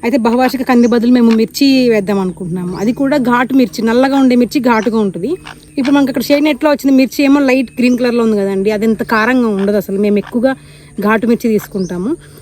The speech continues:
అసలు అదేం కూడా కాకుండా మనం ఏదైనా మొక్కలకి కషాయాలు స్ప్రే చేయాలంటే అంత ఘాటు లేని మిర్చి పనిచేయదు, కొంచెం ఘాటున్న మిర్చి అయితేనే బాగా పనిచేస్తుంది. అందుకే ఈసారి వచ్చే వారం మిర్చి నారు కూడా తీసుకొచ్చి, ఆ, ఇక్కడ ఘాటు మిర్చి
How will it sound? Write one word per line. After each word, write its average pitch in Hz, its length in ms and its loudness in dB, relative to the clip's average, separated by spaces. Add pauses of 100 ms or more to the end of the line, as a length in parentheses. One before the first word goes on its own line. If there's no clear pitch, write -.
(160)
అసలు 233 140 -4
అదేం 233 220 4
కూడా 269 180 0
కాకుండా 247 440 -2
మనం 254 240 2
ఏదైనా 226 180 2
మొక్కలకి 247 420 0
కషాయాలు 247 420 0
స్ప్రే 226 200 -2
చేయాలంటే 220 640 0 (400)
అంత 240 220 2
ఘాటు 226 380 -2
లేని 240 720 2
మిర్చి 226 260 -2
పనిచేయదు, 214 500 2
కొంచెం 202 240 0
ఘాటున్న 202 360 0
మిర్చి 220 240 2
అయితేనే 220 240 0
బాగా 208 240 0
పనిచేస్తుంది. 190 640 -4 (360)
అందుకే 208 200 2
ఈసారి 220 280 2
వచ్చే 208 240 0
వారం 214 280 0
మిర్చి 202 380 0
నారు 208 200 2
కూడా 202 180 0
తీసుకొచ్చి, 202 680 -2 (500)
ఆ, 202 40 -4
ఇక్కడ 196 260 0
ఘాటు 202 360 0
మిర్చి 214 360 -2